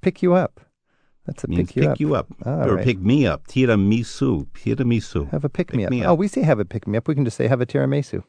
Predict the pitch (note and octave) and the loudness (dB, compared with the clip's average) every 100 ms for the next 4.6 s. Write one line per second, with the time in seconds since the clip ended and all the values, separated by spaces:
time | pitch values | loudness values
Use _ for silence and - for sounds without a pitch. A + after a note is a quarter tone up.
0 | _ _ _ _ _ - - - - - | _ _ _ _ _ -20 -6 -2 0 -2
1 | - _ _ _ - G#3 D#3+ F#3+ - G3 | -6 _ _ _ 0 2 4 2 2 2
2 | F#3 - D#3 D#3 - C3+ - E3+ - - | 2 2 4 4 2 -2 0 -2 -2 0
3 | D#3 D3 D3+ - D#3 D#3 G3+ G3 D#3+ B2+ | 4 4 0 -2 -2 0 0 2 4 2
4 | B2 - A#2 C#3 A#2+ A#2 | 0 -2 0 2 2 0